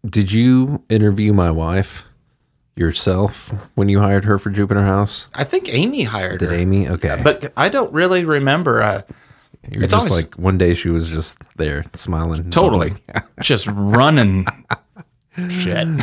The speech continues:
Speaker 1: She, she's awesome. So she came from Starbucks and she, uh,
Speaker 2: And we've had a, a
Speaker 1: Yeah.
Speaker 2: probably a
Speaker 1: Man, she's
Speaker 2: ten
Speaker 1: awesome.
Speaker 2: overall Starbucks employees, and
Speaker 1: Yeah.
Speaker 2: how they train up their people is
Speaker 1: Le-,
Speaker 2: great.
Speaker 1: yeah, legit.
Speaker 2: That it is, and I don't,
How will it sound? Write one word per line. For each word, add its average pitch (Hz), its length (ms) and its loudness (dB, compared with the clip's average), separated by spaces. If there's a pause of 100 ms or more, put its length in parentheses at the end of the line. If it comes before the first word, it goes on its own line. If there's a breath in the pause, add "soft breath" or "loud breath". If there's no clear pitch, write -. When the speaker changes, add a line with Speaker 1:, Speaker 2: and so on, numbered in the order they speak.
(100)
Speaker 1:
She, 160 200 2
she's 113 280 -2
awesome. 82 380 -2
So 120 140 -2
she 160 160 2
came 123 220 4
from 107 140 0
Starbucks 80 580 -2
and 82 140 -4
she, 85 260 -2
uh, 76 200 -2 (560 soft breath)
Speaker 2:
And 127 100 4
we've 175 140 6
had 156 160 4
a, 117 200 2
a 107 200 4
Speaker 1:
Yeah. 85 140 -2 (160)
Speaker 2:
probably 147 300 2
a 104 200 0 (440)
Speaker 1:
Man, - 140 -10
she's - 180 -8
Speaker 2:
ten 156 240 2
Speaker 1:
awesome. 139 300 0
Speaker 2:
overall 117 500 2
Starbucks 120 520 0
employees, 131 680 -4
and 110 140 -2
Speaker 1:
Yeah. 107 60 -4
Speaker 2:
how 131 120 2
they 120 160 0
train 123 440 0
up 123 240 -4
their 120 140 0
people 123 460 -4
is 110 400 -4 (200)
Speaker 1:
Le-, 87 160 0
Speaker 2:
great. 101 360 -4
Speaker 1:
yeah, 82 320 -2
legit. 82 580 -4
Speaker 2:
That 123 140 2
it 120 160 0
is, 113 300 -2
and 110 80 -2
I 120 100 4
don't, 143 220 2